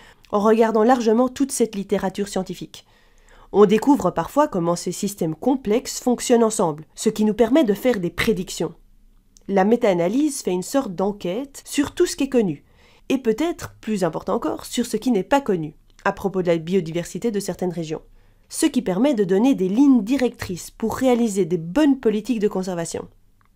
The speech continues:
Un exemple, c'est le travail de classification des points chauds de biodiversité. Une grande quantité de données primaires ont été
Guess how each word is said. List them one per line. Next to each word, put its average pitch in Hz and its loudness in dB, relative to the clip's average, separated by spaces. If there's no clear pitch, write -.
Un 190 2
exemple, 202 0
c'est 175 -8
le 160 -4
travail 196 0
de 175 -4
classification 202 -6
des 175 -6
points 202 -2
chauds 202 -6
de 170 -6
biodiversité. 175 -4
Une 185 -2
grande 277 2
quantité 202 -2
de 165 -2
données 175 0
primaires 185 -2
ont 175 0
été 175 -4